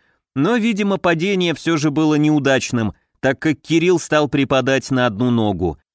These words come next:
К этому моменту его догнала моя демоническая кошка.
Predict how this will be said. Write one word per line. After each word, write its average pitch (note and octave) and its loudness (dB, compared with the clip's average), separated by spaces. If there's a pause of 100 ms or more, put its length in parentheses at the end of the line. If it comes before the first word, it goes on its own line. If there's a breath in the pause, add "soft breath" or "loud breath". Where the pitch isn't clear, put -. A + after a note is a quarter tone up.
(120)
К - -4
этому A#2+ 0
моменту B2 0
его A#2 2
догнала C3 0
моя C3 0
демоническая C#3+ 0
кошка. C3 -2